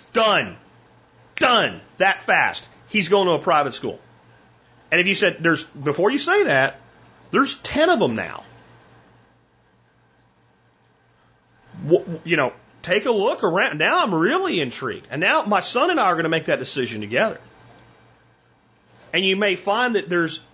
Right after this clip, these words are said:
a different way and a different structure. And then this is the most important thing. There's nothing that says those schools have to be in service five days a week or only in the,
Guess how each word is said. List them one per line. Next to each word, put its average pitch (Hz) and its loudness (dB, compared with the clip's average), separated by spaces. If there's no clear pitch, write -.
a 165 0
different 185 -4
way 170 2
and 180 0
a 160 -2
different 156 -6
structure. 233 0
And 175 0
then 196 2
this 208 0
is - -6
the 320 2
most 262 2
important 277 0
thing. 175 2
There's 240 4
nothing 311 2
that 254 2
says 240 0
those 240 2
schools 277 0
have 214 2
to 180 -4
be 185 0
in 196 2
service 196 0
five 151 2
days 139 0
a 117 -4
week 175 -2
or 160 4
only 185 4
in 165 0
the, 147 0